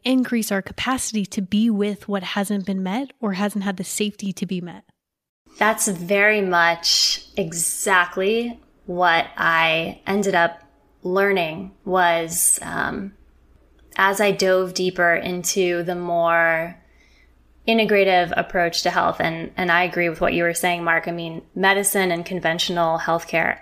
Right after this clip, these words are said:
Speaker 2: absolutely has a really important role. Um,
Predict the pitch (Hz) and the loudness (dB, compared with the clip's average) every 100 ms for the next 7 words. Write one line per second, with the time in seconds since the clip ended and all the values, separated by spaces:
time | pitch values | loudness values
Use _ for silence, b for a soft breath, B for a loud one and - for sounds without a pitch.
0 | _ - 202 220 220 - 226 170 180 208 | _ 0 2 0 -2 -2 -2 0 0 0
1 | 202 170 175 175 165 180 185 175 170 170 | -2 -4 -4 -6 -4 0 0 0 -2 0
2 | 180 - - 170 165 - 175 - _ _ | -2 -2 -2 2 2 0 -4 -16 _ _
3 | 156 139 110 101 104 | 0 0 0 -2 -8